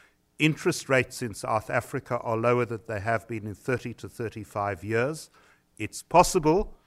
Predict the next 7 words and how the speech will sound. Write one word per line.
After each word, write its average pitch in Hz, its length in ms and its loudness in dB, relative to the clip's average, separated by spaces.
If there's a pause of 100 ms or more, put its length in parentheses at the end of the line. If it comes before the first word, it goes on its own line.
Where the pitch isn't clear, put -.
(160)
to 123 120 -2
mobilize 123 680 6
vast 117 560 6
amounts 113 380 -4
of - 140 -16
capital 120 540 -6 (260)
internally 127 840 2